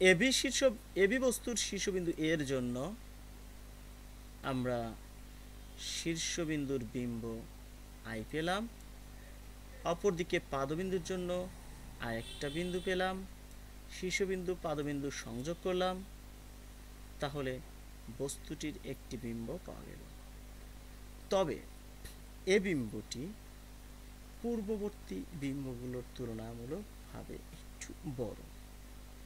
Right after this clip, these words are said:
বিম্বের অবস্থান মেরুবিন্দু এবং প্রধান ফোকাসের মধ্যে, অসৎ এবং সোজা আকৃতি খর্বিত। এবার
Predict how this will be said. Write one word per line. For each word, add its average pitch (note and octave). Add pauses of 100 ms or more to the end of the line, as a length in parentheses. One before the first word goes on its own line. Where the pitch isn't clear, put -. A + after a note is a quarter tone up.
(760)
বিম্বের A3+
অবস্থান A#3 (340)
মেরুবিন্দু F3 (180)
এবং B2+ (180)
প্রধান B2+
ফোকাসের F#3
মধ্যে, F#3 (920)
অসৎ F#3+
এবং C3+ (160)
সোজা C#3 (580)
আকৃতি - (760)
খর্বিত। G2+ (4000)
এবার A3+